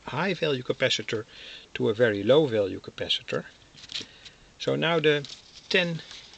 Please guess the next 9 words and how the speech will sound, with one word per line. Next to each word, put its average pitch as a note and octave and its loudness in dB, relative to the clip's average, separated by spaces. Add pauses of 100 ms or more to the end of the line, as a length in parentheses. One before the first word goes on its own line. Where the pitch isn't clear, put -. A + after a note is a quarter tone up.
nanofarad A#2 -2 (720)
capacitor - -2 (320)
is B2 -2
in D3 -4
use. D3 0 (1300)
And D3+ -6
then G#3 0
we F#3 -2
see F3 0